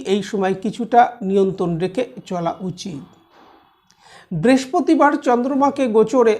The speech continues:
আপনাদের রাশির অষ্টম ভাবে অর্থাৎ মেষ রাশিতে অবস্থান করতে দেখা যাবে।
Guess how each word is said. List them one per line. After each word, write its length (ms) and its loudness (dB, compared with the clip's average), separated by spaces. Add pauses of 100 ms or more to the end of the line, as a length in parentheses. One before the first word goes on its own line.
আপনাদের 420 0
রাশির 360 0
অষ্টম 400 0 (100)
ভাবে 260 0 (200)
অর্থাৎ 380 6 (680)
মেষ 260 4 (100)
রাশিতে 480 0 (540)
অবস্থান 420 0 (140)
করতে 300 -4 (320)
দেখা 200 -2
যাবে। 320 -8